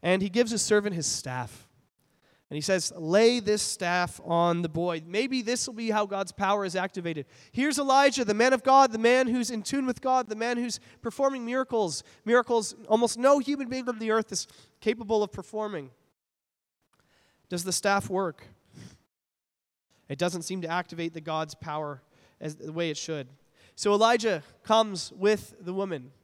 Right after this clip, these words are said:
And what do we hear next? They pray. What happens after the prayers?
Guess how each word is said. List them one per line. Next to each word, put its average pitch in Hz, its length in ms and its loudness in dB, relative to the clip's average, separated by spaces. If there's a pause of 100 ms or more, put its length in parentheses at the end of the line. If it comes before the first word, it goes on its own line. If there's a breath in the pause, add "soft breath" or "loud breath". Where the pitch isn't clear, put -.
(520)
And 160 140 -6
what 202 60 2
do 208 80 4
we 208 100 2
hear 202 160 4
next? 190 320 0
They 185 140 -2
pray. 226 440 -2 (1120)
What 170 160 -2
happens 180 380 -2
after 170 200 -6
the 156 80 -10
prayers? 156 560 -8